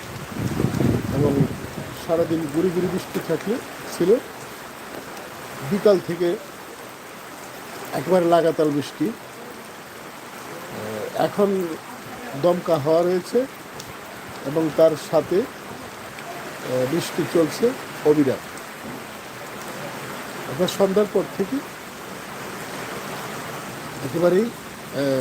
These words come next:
কোনো সুযোগ দেয়নি, বৃষ্টি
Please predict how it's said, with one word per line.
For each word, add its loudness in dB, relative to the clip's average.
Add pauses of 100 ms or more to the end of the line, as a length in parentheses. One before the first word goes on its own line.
(760)
কোনো 0
সুযোগ 0 (100)
দেয়নি, 8 (1600)
বৃষ্টি 4